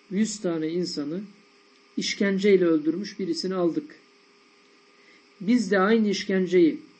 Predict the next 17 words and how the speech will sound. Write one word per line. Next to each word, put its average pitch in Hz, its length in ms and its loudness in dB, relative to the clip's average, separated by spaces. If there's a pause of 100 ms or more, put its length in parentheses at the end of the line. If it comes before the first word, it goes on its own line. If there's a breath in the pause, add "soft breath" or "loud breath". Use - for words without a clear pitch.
(280)
mesela 180 280 -4
o 208 120 -2
insanların 175 680 -2 (1300)
kulaklarını 170 680 0
kesmiş, 160 560 -4
burunlarını 165 580 -2
kesmiş, 151 560 -6 (180)
o 214 120 -4
insanı 180 400 -4
alıp 185 280 4 (680)
aynı 202 240 0
işkenceyi 185 540 0
biz 170 160 -6
de 185 40 -2
ona 185 160 0
yapabilir 180 380 -4
miyiz? 131 380 -8